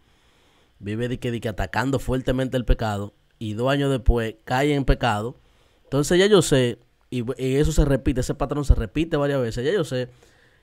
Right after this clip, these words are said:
que ese tipo de persona que vive presumiendo la falta de los demás, tiene un viaje de lío dentro de ellos. Y tarde o temprano caen. ¿Sabes qué,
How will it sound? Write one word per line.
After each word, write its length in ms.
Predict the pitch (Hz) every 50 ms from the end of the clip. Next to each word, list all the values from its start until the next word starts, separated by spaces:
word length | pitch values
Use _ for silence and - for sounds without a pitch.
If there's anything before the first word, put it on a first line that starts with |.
| _ _ _
que 120 | - 151
ese 200 | 180 202 - 247
tipo 280 | 214 - 262 - - 226
de 80 | 226 -
persona 460 | - 196 156 - 156 139 143 135 135
que 100 | - 135
vive 220 | 143 156 180 185
presumiendo 760 | 180 - - 160 160 151 - 151 135 131 143 151 151 143 135
la 120 | 127 120 110
falta 340 | - - 135 143 139 156 147
de 80 | 143
los 120 | 139 139 139
demás, 360 | 127 117 113 107 104 101 - _ _ _ _ _ _ _ _ _ _ -
tiene 260 | - 147 160 170 170
un 280 | 170 170 160 160 160
viaje 360 | 143 147 156 160 165 165 165 160
de 160 | 151 151 147
lío 380 | 131 123 143 175 196 156 135
dentro 400 | 120 120 113 110 104 - 104 101
de 120 | 98 90 90
ellos. 180 | 92 - - - _ _ _ _ _ _ _ _ _ _ _ _ _ _ _ - _ _ _
Y 180 | - 135 131 117
tarde 600 | - _ _ 160 160 180 202 196 190 175 196 190
o 80 | 185 180
temprano 640 | - 143 131 120 - 135 127 123 120 123 123 - - _ _
caen. 480 | - 147 147 156 147 127 110 92 85 - _ _ - - - - _ _ _ - - - _ _ _ _ _ _ _ - _ - -
¿Sabes 600 | - - - 175 175 214 247 277 262 214 - -
qué, 500 | - - 214 214 226 226 220 220 -